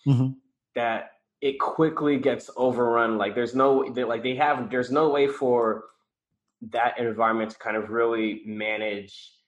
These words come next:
Speaker 2: how people move in their facility.
Speaker 1: Of course
Speaker 2: Like,
Speaker 1: not.
Speaker 2: like, there's a way to,
Speaker 1: Local
Speaker 2: like, there are
Speaker 1: stanchions.
Speaker 2: other places, like, you can, you can take a seat away, and the people, they don't have a choice of, of, of sitting there. But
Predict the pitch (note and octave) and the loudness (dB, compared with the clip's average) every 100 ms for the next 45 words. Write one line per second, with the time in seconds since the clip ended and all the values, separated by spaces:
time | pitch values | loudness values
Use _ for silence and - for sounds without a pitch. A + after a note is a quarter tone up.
0 | _ - A2+ G#2 - B2+ B2 A2 A2+ A#2 | _ -2 0 0 -2 -2 0 0 0 0
1 | A2 G#2+ G#2+ G#2 G#2 - - - B2 A2 | -2 -4 -2 -2 -2 -8 -10 -2 -2 -2
2 | F#2+ F#2 - _ - F#3 - A3 A2+ C3 | -4 -10 -14 _ -6 -2 0 2 2 -2
3 | A#2+ A#2+ C#3 C3+ C#3 D#3+ D#3 D3+ - G3+ | -2 -2 0 2 4 4 4 6 6 6
4 | D#3 C#3+ F3+ F#3 E3 D3+ G#3 G#3 A3 F#3+ | 6 4 2 2 4 6 6 6 6 4
5 | F3 F3 - D#3 G#3+ G#3+ F#3+ F#3 G#3+ G#3 | 4 2 2 2 2 4 4 2 2 2
6 | F3+ - G#3 G#3 F3 - G3 F#3 C#3+ B2+ | 0 0 2 2 0 -2 2 4 6 4
7 | B2+ B2 - F3+ E3+ D#3 D3+ D#3 D#3 D3+ | 4 0 -4 -4 0 2 4 2 2 -2
8 | B2+ - C#3+ D3 C3+ A2+ G#2+ G2+ _ _ | -2 -4 0 0 -2 -12 -12 -12 _ _
9 | _ _ A2+ A#2 - B2+ A#2+ A2 A2 A2+ | _ _ -6 -6 -2 0 0 0 0 -2